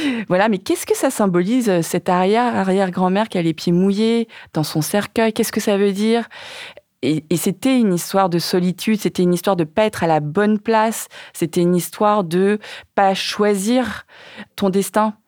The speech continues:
Et ça, c'était une histoire des femmes de la famille qui était, qu'il fallait absolument que je, que, que, que j'explore.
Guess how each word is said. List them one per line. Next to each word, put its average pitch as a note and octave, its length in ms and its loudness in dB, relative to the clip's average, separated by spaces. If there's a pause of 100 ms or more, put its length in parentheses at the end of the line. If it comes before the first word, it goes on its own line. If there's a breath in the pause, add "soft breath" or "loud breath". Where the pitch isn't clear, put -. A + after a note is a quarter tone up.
(380 loud breath)
Et F#3 60 2
ça, G#3+ 200 0
c'était F3+ 260 -2
une E3+ 120 4
histoire E3+ 460 0
des E3 140 -2
femmes E3+ 220 0
de E3+ 80 0
la E3 140 0
famille F3 360 0
qui F3+ 120 -6
était, D#3+ 720 -2
qu'il - 120 -14
fallait E3 220 2
absolument F3+ 460 0
que F3+ 160 -2
je, D#3+ 480 -2 (800 loud breath)
que, F3+ 120 -6
que, F3 240 -2
que F3 180 -2
j'explore. E3+ 720 -2